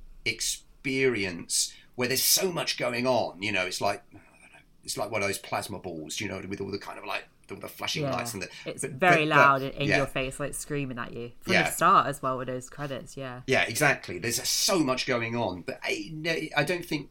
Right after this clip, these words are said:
Speaker 1: it necessarily gets outside of itself either. Does that make, I, I don't know, perhaps I'm getting
Speaker 2: No, it, it makes perfect sense. Yeah.
Speaker 1: Yeah. So, so that's, and that's not really a criticism of it, because I just,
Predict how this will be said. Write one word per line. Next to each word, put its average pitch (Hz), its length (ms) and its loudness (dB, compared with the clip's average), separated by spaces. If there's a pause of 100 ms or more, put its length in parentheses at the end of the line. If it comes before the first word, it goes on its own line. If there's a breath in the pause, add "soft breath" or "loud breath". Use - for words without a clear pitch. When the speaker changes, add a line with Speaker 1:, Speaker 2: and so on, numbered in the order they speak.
Speaker 1:
it 131 140 -6
necessarily 120 1080 0 (1200 soft breath)
gets - 220 0
outside 120 460 2
of 101 80 -6
itself 87 420 -6
either. 98 380 -4
Does - 140 -4
that 160 140 2
make, 175 200 -4
I, 113 160 -4
I 113 80 -4
don't 101 100 -10
know, 85 280 -6
perhaps 104 280 -4
I'm 92 160 -6
getting - 160 -2
Speaker 2:
No, 165 200 10
it, 160 140 2
it 180 140 4
makes 170 240 4
perfect 151 400 -2
sense. - 400 -8
Yeah. 127 200 -6 (520)
Speaker 1:
Yeah. 98 320 -2
So, 135 500 2
so 123 320 2 (760)
that's, - 400 0
and 143 120 -2
that's 170 140 -4
not 208 120 -2
really 175 200 2
a - 20 -14 (280)
criticism 117 480 -2
of 156 180 0
it, - 160 -6
because 107 280 -8
I 120 100 -4
just, 120 260 -6